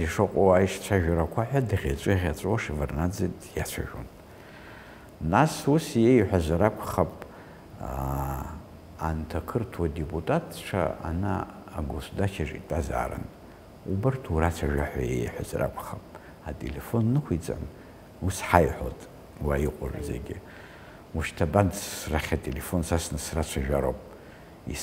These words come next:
შემღობა ხე ასწრიჰა. ვახ კიდრ ზასნუ, ვახ გი, იჩეჟიტა ხე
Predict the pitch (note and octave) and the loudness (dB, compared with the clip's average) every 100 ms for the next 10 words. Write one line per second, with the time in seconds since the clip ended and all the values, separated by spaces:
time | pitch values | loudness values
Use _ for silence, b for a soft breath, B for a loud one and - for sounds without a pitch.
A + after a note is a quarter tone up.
0 | - - C3 F2 D#2 - - D#2+ - - | -2 4 4 6 2 0 0 0 2 -2
1 | - C#2+ C#2+ C2 - - - - B B | -4 -2 0 0 -2 -6 -12 -18 B B
2 | B B B - - A2 D#3+ - E2+ D2 | B B B -8 2 4 4 4 2 2
3 | D2 F2+ B2 - A#2+ F#2+ - F#2 F#2 - | 2 4 4 4 4 4 4 4 2 0
4 | - C2+ C2+ C2+ - - - - - - | -8 -4 -2 -2 -6 -8 -12 -18 -20 -20
5 | - F2 F#2 - E3+ E3+ B2 F#2+ F#2 | 0 6 6 8 8 10 8 6 4